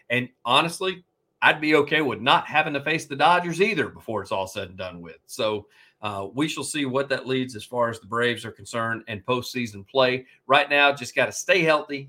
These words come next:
gotta get through the Cubs, gotta get through the Washington Nationals. Uh, we may see if Atlanta's able to clinch. Kyle had mentioned in the Discord that, uh, I may pop champagne. I may, just a glass of wine now, but, uh,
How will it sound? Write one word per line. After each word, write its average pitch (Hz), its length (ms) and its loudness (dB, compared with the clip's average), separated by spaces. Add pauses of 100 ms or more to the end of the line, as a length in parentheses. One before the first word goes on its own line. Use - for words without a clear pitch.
gotta 117 220 0
get 151 320 -4
through 156 200 -2
the 131 60 -8
Cubs, 139 540 4
gotta 107 200 2
get 151 340 -4
through 147 200 -6
the 131 80 0
Washington 127 600 -2
Nationals. 135 640 -2 (340)
Uh, 104 340 0
we 135 220 -2
may 151 280 0
see 147 500 -6
if 120 200 -4
Atlanta's 139 540 -2
able 131 240 0
to 120 80 -8
clinch. 143 480 -4 (420)
Kyle 147 180 2
had 131 100 -4
mentioned 139 340 -4
in 127 120 -2
the 117 60 -12
Discord 131 600 0
that, 120 200 0 (120)
uh, 113 140 -4
I 120 60 -4
may 131 140 0
pop 135 300 -2
champagne. 127 680 -2
I 139 60 -2
may, 147 420 0 (100)
just 131 220 -14
a 135 40 -20
glass 143 300 -2
of 127 60 -8
wine 135 300 0
now, 131 460 -4
but, 120 160 -6 (180)
uh, 123 80 -2